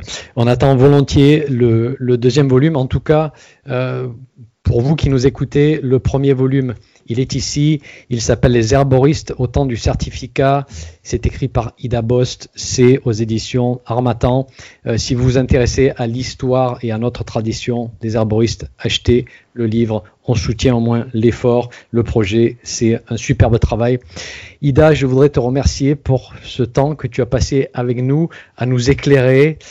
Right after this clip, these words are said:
à partager ton savoir. Et puis, euh, écoute, j'ai hâte de démarrer une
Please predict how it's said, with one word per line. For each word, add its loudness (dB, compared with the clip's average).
à -8
partager -2
ton -8
savoir. -6
Et -6
puis, -2
euh, 0
écoute, -8
j'ai -2
hâte -4
de -4
démarrer 0
une -4